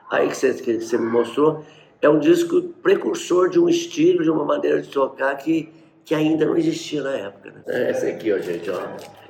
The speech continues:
<laughs> É esse aqui, ó.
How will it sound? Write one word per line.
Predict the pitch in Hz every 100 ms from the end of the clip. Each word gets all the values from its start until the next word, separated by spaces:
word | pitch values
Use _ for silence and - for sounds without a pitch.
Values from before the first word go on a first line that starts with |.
| - _
<laughs> | - - - - - - - - - _ _ -
É | 82 85
esse | -
aqui, | 92 82 82 80 -
ó. | - - -